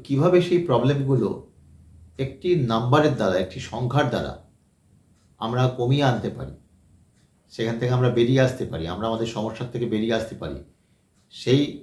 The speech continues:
ব্যাপারগুলোই আজকে ডিসকাশন আমি করব মূলত। তো তার আগে বলি, যারা আজকে প্রথম আমার চ্যানেল দেখছেন, তাদের কাছে আমার বিনীত অনুরোধ যে আমার চ্যানেলটি অবশ্যই সাবস্ক্রাইব করবেন এবং চ্যানেলের পাশে থাকা বেল আইকনটি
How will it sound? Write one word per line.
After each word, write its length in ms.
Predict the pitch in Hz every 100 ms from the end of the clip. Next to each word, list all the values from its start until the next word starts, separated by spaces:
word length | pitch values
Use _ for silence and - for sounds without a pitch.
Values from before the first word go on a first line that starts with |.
| -
ব্যাপারগুলোই 460 | 113 135 135 143 135
আজকে 180 | 123 - 117
ডিসকাশন 360 | 117 131 135 135 - _ _ _ -
আমি 140 | 107 107
করব 180 | 120 120 135
মূলত। 240 | 120 120 120 196 - _ _ _ _ _ _ 113
তো 20 | 113
তার 140 | 127 147
আগে 140 | 156 143
বলি, 180 | 147 170 - - _ - 117
যারা 200 | 127 147 147 - - - 120
আজকে 180 | - 131
প্রথম 220 | 131 - 160
আমার 140 | 143 -
চ্যানেল 220 | 135 135 131
দেখছেন, 280 | 120 120 151 196 - _ _ -
তাদের 200 | 117 131 143
কাছে 160 | 139
আমার 220 | 131 135 127 - - -
বিনীত 240 | 113 131 131 123
অনুরোধ 300 | 120 139 160 - _ _ _
যে 180 | 104 110 113 110 - _ 107
আমার 160 | 113 -
চ্যানেলটি 320 | 110 123 143
অবশ্যই 360 | 110 117 - 127
সাবস্ক্রাইব 340 | 110 - 120 117 123
করবেন 260 | 113 135 196 - _ _ -
এবং 200 | 113 131 127
চ্যানেলের 340 | 120 131 147 147
পাশে 220 | 123 131 175
থাকা 160 | 131 110 101
বেল 140 | 123 127
আইকনটি 360 | 123 123 -